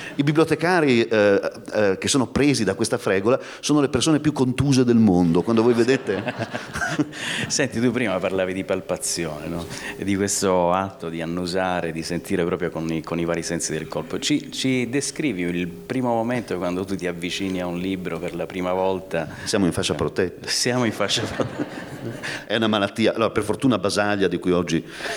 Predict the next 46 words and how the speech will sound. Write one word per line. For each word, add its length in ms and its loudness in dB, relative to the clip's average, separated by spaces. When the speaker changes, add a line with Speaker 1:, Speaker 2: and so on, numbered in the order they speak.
Speaker 1:
in 80 -6
questi 240 -2
giorni, 320 4
si 140 0
ricorda 440 2
anche 240 2
il 560 2
celebre 420 0
anniversario, 920 2
ci 100 -4
ha 60 2
lasciati 420 -4
liberi. 420 0
E 140 -2
quindi 340 2
possiamo 640 0
esprimere, 720 2
Speaker 2:
Siamo 40 -10
Speaker 1:
sì, 160 2
Speaker 2:
fuori, 180 -4
sì. 40 -4
Speaker 1:
sì, 40 6
no, 120 2
siamo 220 2
fuori, 260 2
Speaker 2:
Siamo 180 4
Speaker 1:
per 80 0
Speaker 2:
fuori, 160 2
Speaker 1:
fortuna. 280 2
Speaker 2:
sì. 60 0
Speaker 1:
Quindi, 180 2
insomma, 220 0
abbiate 400 0
un 100 2
po' 140 2
di 80 0
comprensione. 680 2
Ognuno 380 6
ha 20 2
le 100 2
sue 180 4
piccole 360 0
o 40 4
grandi 320 2
perversioni, 760 2
insomma. 360 0